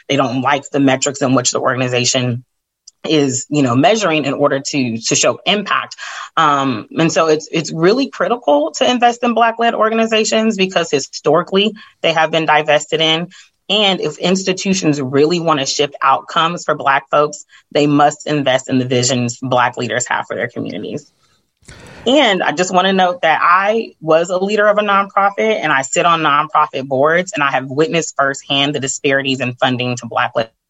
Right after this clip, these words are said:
organizations and the impact it has on our ability to really carry out meaningful work. And so the abundance movement is the potential to change the narrative and allow Black-led organizations to feel more whole and operate with less stress.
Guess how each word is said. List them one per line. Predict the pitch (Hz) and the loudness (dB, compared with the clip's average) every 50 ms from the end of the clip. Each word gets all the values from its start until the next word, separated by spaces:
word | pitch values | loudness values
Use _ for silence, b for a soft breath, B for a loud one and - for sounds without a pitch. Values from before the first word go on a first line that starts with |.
| _ _ - 107 | _ _ -6 -4
organizations | 113 127 120 120 123 120 - 120 120 123 123 - 113 113 107 - - - B B B B B B B B B | -2 -2 -2 -2 -6 -8 -8 -8 -8 -8 -8 -8 -8 -8 -10 -12 -14 -16 B B B B B B B B B
and | 202 226 233 | 0 0 0
the | - - 175 | 0 0 -2
impact | 180 202 190 180 156 - - | -2 -2 0 -2 -2 -2 -2
it | 160 151 | -4 -2
has | 151 147 139 143 143 | 0 0 0 0 0
on | 143 139 | 0 0
our | 143 131 | 0 0
ability | 131 127 127 143 151 160 151 143 139 | 0 0 0 0 0 2 0 -2 -2
to | 135 - 131 | -2 -2 -2
really | 139 135 131 127 | 0 0 0 -2
carry | 131 - - - 147 147 147 147 | -4 -6 -4 -2 0 2 4 4
out | 143 135 - - | 4 2 2 0
meaningful | 127 131 131 127 127 127 - 123 117 117 | -4 -4 -4 -4 -6 -6 -4 -4 -4 -2
work. | 113 117 110 104 107 - B B B B B B B B | 0 -2 -2 -2 -6 -12 B B B B B B B B
And | 151 160 | -2 -2
so | 156 - 160 147 | 0 2 2 2
the | 143 139 131 147 | 2 2 0 0
abundance | 151 160 170 190 208 202 202 - | 0 0 0 0 -2 -4 -4 -2
movement | 156 151 151 156 151 147 139 - | -2 -2 0 0 0 0 0 -2
is | 139 139 131 | -4 -4 -4
the | 131 131 | -6 -6
potential | - - 143 - 156 147 147 180 165 | -6 -6 -4 -2 -2 0 0 0 0
to | 143 135 | 0 -2
change | 135 - 143 135 135 135 135 131 - | -2 -2 -2 0 0 -2 -2 -4 -4
the | 135 127 | -4 -2
narrative | 127 135 139 147 151 156 156 156 160 160 160 160 - _ | 0 2 2 2 2 2 2 0 0 -2 -4 -10 -10 _
and | - 139 135 | -2 -2 0
allow | 127 131 131 127 131 127 | 0 2 2 2 2 0
Black-led | 131 135 135 127 131 - - 127 120 | 0 0 0 0 0 0 -2 -4 -2
organizations | - 131 123 127 123 123 120 120 120 117 - 127 123 123 | -2 -4 -4 -2 -4 -6 -4 -6 -6 -6 -6 -8 -8 -10
to | 123 113 | -12 -6
feel | - 127 123 120 | -4 -2 -2 0
more | 117 123 120 120 | 0 0 0 0
whole | 117 - 123 120 120 123 135 - - | 2 2 2 4 4 2 0 -2 -4
and | 131 120 | -6 -2
operate | - 123 123 - 127 123 120 110 | -2 -2 -2 0 -2 -2 -2 -2
with | 92 123 104 110 | -4 -6 -4 -2
less | 120 110 - - | -4 -4 -4 -6
stress. | - - - 101 - - - - - - | -10 -6 -4 -4 -4 -6 -8 -12 -18 -20